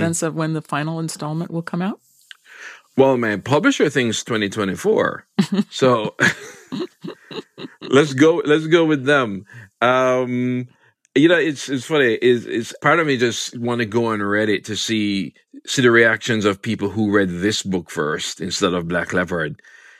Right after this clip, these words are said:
Speaker 2: 'Cause then have a very, it would be very interesting to see, um, if they read it in a reverse order, if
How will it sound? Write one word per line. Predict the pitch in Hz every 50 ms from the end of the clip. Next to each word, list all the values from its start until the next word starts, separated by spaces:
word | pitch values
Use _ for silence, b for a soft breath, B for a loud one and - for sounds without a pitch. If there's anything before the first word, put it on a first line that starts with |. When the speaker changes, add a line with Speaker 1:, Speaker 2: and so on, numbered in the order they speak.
| B B B
Speaker 2:
'Cause | - 123 104 98
then | 117 117
have | 123 120
a | 113 107
very, | 98 95 101 110 110 110 107 107 107 101
it | 113 120
would | 123
be | 127 117
very | 104 107 120 120 120 117 113
interesting | 113 - 123 113 113 - - - 107 98 92 87 85 85 - b b b b b b
to | - 101
see, | - - - - 117 113 110 104 101
um, | 98 95 92 92 92 92 90 90 92 92 92 90 B B B B B -
if | - 110 110 101
they | 98 117 113
read | 113 120 123 127 117
it | 113 101
in | 113 107
a | 107 107
reverse | 104 107 104 95 92 110 107 107 98 95 -
order, | - 107 104 101 98 95 95 92 92
if | - - 98 98 95 92 -